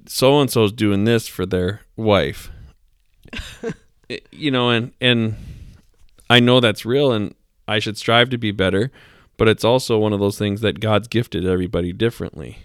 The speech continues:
And I think that it's, it's okay to become better in areas that you're weak in, but I think it's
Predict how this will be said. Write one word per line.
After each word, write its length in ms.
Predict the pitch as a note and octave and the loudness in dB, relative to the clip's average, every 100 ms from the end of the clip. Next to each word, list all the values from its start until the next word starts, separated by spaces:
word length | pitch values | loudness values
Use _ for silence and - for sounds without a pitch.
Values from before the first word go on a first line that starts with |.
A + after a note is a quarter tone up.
| - - _ - | -20 -20 _ -10
And 300 | G#2+ G2 C2 | -6 -6 -6
I 140 | G#2+ G2+ | -6 -4
think 240 | A2+ G#2+ | -6 -4
that 200 | G#2+ - _ _ _ _ _ _ _ _ _ - | -6 -6 _ _ _ _ _ _ _ _ _ -2
it's, 300 | G#2+ - - | -2 -4 -8
it's 180 | A2 G#2+ | -4 0
okay 380 | G2+ - A2 A#2+ | 0 2 4 6
to 100 | A2+ | 4
become 460 | F#2 - G#2 F#2+ | 0 -2 -2 0
better 380 | F#2 G#2+ C3 A#2+ | 4 4 6 4
in 160 | E2+ F2+ | 2 0
areas 320 | F#2 F#2 F#2+ | 2 0 0
that 160 | F#2+ - | 0 0
you're 160 | F#2 | 0
weak 280 | F#2+ C#3 - | 0 -2 -2
in, 280 | D2+ D2 G#2 - | -4 -4 -6 -10
but 220 | - G#2 | -2 0
I 80 | G2 | 0
think 200 | A2+ G2+ | -2 -4
it's 300 | D#2+ - | -6 -10